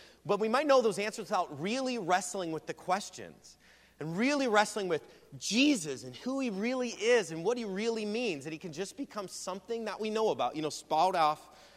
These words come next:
the right answers to. Jesus has to grip our souls. This is who he's intended to be. He can't be a pat answer or a fact. Growing up, I went to a religious school,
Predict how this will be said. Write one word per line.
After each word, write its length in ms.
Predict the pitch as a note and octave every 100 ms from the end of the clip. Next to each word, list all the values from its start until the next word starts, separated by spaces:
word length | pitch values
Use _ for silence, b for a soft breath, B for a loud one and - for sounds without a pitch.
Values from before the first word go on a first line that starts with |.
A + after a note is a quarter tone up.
| B B B -
the 80 | B2+
right 200 | B2 A2
answers 340 | F#2+ - F2
to. 160 | - - _ _ _ _ _ _ _ _ _ b b b
Jesus 540 | - E3 C4 A3+ F3 C3
has 420 | - F3+ A3 -
to 100 | -
grip 580 | A#2+ C3 C3 G3+ A3 - -
our 140 | A2
souls. 680 | - C#3+ C3 G2+ - - - _ b b b b b b b
This 160 | - -
is 140 | A#3+
who 160 | - C4
he's 140 | G#3+
intended 580 | D3 - - G3+ A#2+ E2+ - b b b b -
to 120 | B2+
be. 460 | C#3+ D3 F#2 C2+ - _
He 100 | C3+
can't 400 | - A#3 A#3+ D#3+
be 120 | D3
a 60 |
pat 360 | - - F#3+ F#3+
answer 340 | F3 E3 C#3
or 120 | A#2 A2+
a 60 |
fact. 420 | - D#3 C#3+ B2+
Growing 220 | F#3+ B3+ A#3+
up, 260 | F#3+ - B B B
I 100 | F#3
went 160 | G3+ G#3+
to 100 | A#3+
a 60 |
religious 380 | G3 E3+ E3 C#3+
school, 440 | - C#3 C3 G3